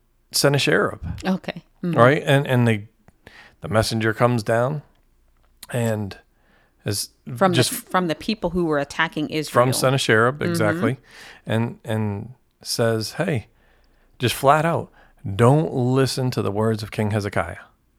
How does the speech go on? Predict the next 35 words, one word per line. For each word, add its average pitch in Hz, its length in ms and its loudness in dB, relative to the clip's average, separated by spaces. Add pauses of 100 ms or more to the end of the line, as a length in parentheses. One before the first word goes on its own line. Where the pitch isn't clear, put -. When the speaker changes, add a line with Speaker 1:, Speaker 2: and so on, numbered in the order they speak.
Speaker 2:
Mm-hmm. 151 260 -6
Speaker 1:
Don't 156 280 6
listen 160 320 2
to 127 80 2
what 120 140 0
he 117 60 0
tells 143 300 0
you." 110 60 2
Like, 107 200 0 (420)
that's 135 200 0
so 123 280 2
blatant. 139 920 -4 (180)
Speaker 2:
Mm-hmm. 160 320 -4 (320)
Speaker 1:
But 151 220 4
in, 156 180 2 (140)
in 131 220 2
doing 143 360 4
so, 104 460 -4 (640)
right, 117 120 4
it, 123 220 0
it 120 80 -2
just, 113 260 -8
don't 151 200 2
believe 165 280 0
him, 90 200 -4 (140)
period. - 440 2 (600)
But 131 180 0 (140)
what 131 220 0
is 175 120 0
that? 92 140 -4
That's 113 160 -4
a 127 40 -2
form 117 280 -2
of 110 100 -8
compromise. 92 840 -6